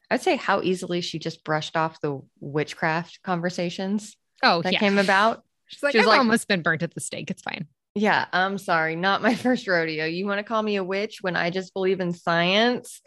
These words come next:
Speaker 2: Yeah.
Speaker 1: Good luck. Good luck in life, folks."
Speaker 2: Yeah.
Speaker 1: And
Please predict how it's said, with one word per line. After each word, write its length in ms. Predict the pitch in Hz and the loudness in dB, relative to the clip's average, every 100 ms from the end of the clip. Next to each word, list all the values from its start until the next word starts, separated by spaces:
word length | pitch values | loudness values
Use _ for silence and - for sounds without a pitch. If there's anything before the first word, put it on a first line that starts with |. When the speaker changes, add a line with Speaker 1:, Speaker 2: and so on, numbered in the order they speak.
| _ - - _ | _ -20 -20 _
Speaker 2:
Yeah. 220 | 202 220 | 2 4
Speaker 1:
Good 80 | 226 | 6
luck. 320 | 226 214 190 - - - _ _ | 6 6 4 -2 -18 -20 _ _
Good 160 | - 175 | -2 2
luck 220 | 185 180 | 2 2
in 80 | 180 | 0
life, 260 | 165 151 - | 0 -2 0
folks." 520 | 156 151 151 - - _ _ _ - | 0 0 -4 -16 -20 _ _ _ -2
Speaker 2:
Yeah. 240 | 170 165 | 2 2
Speaker 1:
And 300 | 160 - 165 | 0 -6 -16